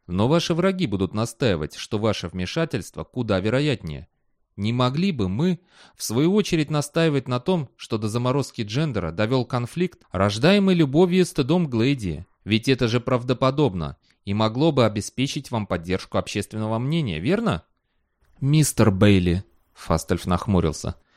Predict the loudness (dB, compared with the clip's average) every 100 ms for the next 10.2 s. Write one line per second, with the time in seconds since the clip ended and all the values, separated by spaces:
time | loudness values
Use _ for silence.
0 | -4 -2 0 0 0 0 0 2 0 4
1 | 4 4 2 -8 -16 -20 _ _ -2 2
2 | 4 2 2 0 2 4 4 4 0 -6
3 | -10 _ -20 _ 0 2 4 2 4 6
4 | 6 4 4 2 6 6 6 0 2 4
5 | 4 2 0 2 2 2 0 0 2 4
6 | 2 -2 _ -6 -2 0 0 0 0 -2
7 | 0 -2 0 0 0 -2 -4 0 0 2
8 | 0 -2 -4 _ _ -2 4 4 6 4
9 | 4 4 4 4 2 2 0 0 -4 -2
10 | -2 -4